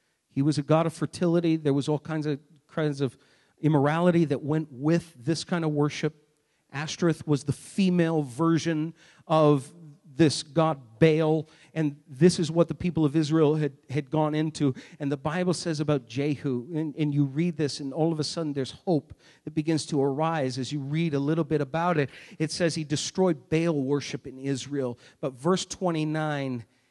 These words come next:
here it is. Here's the bad legacy of Jeroboam. "However, he did not turn away from the sins of Jeroboam, son of Nebat,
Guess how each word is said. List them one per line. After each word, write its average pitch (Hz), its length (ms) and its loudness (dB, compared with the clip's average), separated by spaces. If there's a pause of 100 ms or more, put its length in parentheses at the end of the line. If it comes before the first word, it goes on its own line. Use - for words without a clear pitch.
(100)
here 147 260 -4
it 123 80 -2
is. 110 260 -2
Here's 143 260 -4
the 135 80 -4
bad 156 540 -4
legacy 143 580 -2
of 131 120 -6
Jeroboam. 131 520 -2 (220)
"However, 156 640 -4
he 135 320 -8 (120)
did 160 300 0
not 151 460 -6
turn 151 320 -4
away 139 800 -2 (400)
from 127 320 -6
the 123 120 -8
sins 196 840 -6
of 123 360 -8
Jeroboam, 131 1080 0 (560)
son - 420 -8
of 127 140 -6
Nebat, 107 480 -8